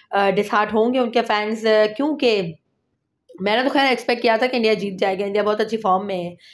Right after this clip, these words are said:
and इस बार इंडिया क्रिएट करेगा हिस्ट्री। But, अ, वही हुआ कि मतलब हिस्ट्री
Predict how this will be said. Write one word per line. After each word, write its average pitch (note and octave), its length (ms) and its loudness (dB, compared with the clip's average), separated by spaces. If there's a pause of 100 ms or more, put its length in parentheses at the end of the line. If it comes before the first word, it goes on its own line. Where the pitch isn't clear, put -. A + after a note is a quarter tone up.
(200)
and G#3+ 100 2
इस G#3 100 0
बार G#3+ 180 2
इंडिया G#3+ 200 2
क्रिएट G#3+ 360 2
करेगा G3 280 0
हिस्ट्री। F#3 360 -2
But, F#3 280 0
अ, F#3 280 4 (280)
वही G#3+ 180 4
हुआ G#3 260 2
कि G#3 140 -4
मतलब G3 280 -2
हिस्ट्री G3 600 -4